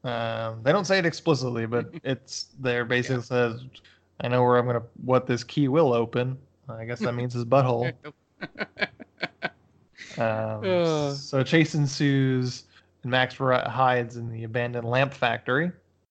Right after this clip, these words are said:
Speaker 1: Falls
Speaker 2: Yeah.
Speaker 1: through the floor, uh, like, for four stories.
Speaker 2: Yeah, he's
Speaker 1: Somehow
Speaker 2: got,
Speaker 1: doesn't die.
Speaker 2: got a very, very, uh, John Wick body to him.
Speaker 1: Yeah.
Speaker 2: Just falls,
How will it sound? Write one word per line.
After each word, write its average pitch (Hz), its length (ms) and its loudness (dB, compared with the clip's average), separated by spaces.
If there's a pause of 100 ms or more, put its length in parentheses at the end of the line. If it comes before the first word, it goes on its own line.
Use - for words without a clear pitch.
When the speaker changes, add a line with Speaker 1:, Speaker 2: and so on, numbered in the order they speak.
(200)
Speaker 1:
Falls 190 340 4
Speaker 2:
Yeah. 113 40 -14
Speaker 1:
through 196 140 -10
the 180 80 -6
floor, 190 680 -2
uh, 127 680 2 (400)
like, 127 180 -6
for 135 180 -6
four 143 340 -4
stories. 160 800 -2 (360)
Speaker 2:
Yeah, 131 160 -4
he's 135 140 -4
Speaker 1:
Somehow 143 320 4
Speaker 2:
got, 131 60 2
Speaker 1:
doesn't 139 260 2
die. 120 280 2 (480)
Speaker 2:
got 190 120 2
a - 20 -2
very, 180 380 4
very, 175 420 2
uh, 151 180 2 (100)
John 151 420 -2
Wick 143 320 -6
body 127 340 -4
to 123 160 -10
him. 120 260 -14 (300)
Speaker 1:
Yeah. 110 200 -6 (120)
Speaker 2:
Just 135 220 -8
falls, 165 400 4